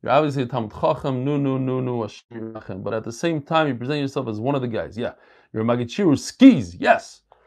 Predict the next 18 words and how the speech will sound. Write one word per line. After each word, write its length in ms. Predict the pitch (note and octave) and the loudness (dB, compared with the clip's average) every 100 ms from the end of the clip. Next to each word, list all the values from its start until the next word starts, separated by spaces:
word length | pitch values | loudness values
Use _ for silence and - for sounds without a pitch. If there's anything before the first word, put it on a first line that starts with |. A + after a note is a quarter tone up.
| _ - | _ -2
and 120 | B2 | 2
whose 120 | C3 | 2
children 280 | - A3 F#3 | 2 4 4
occasionally 420 | E3 G#3 F#3+ F#3 | 4 2 4 2
play 220 | F3 F#3+ | 2 2
video 340 | D3 E3 G3+ D3+ | 2 2 4 4
games. 500 | A#2 G2+ E2+ - - _ _ | 2 -2 -6 -12 -20 _ _
No, 560 | B2 C#3 F3 C3+ F2+ - | -2 6 6 6 2 -8
not 200 | - D3 | -2 2
occasionally. 720 | E3+ E3+ D#3+ C#3 A#2 F#2+ E2 D2+ _ _ _ _ - | 2 2 2 2 0 -4 -8 -12 _ _ _ _ 4
That 220 | C3 D#3+ | 6 6
is 120 | D3 | 2
someone 600 | - A3 A#3 G3 F#3+ F3 - _ | 4 6 6 6 4 2 -6 _
who 180 | C#3 C#3+ | -6 2
I 180 | F3 | 2
can 280 | F#3+ - F3 | 2 0 2
relate 400 | E3 D#3 F3 E3 | 4 6 4 2
to. 240 | - G2+ | -2 -4